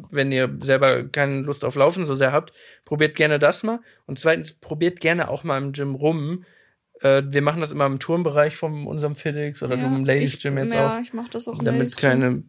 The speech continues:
Speaker 1: ekligen Männer auf dich starren. <laughs> Ähm,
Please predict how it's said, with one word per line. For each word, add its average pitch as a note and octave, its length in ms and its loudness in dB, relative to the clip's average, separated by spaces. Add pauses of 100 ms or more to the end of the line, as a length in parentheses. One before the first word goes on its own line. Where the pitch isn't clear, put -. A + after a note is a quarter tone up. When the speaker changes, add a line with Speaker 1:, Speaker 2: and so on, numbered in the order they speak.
Speaker 1:
ekligen C3+ 300 0
Männer E3 280 4
auf E3 120 2
dich - 160 2
starren. F3+ 300 2 (400)
<laughs> - 400 -12
Ähm, C#3+ 560 2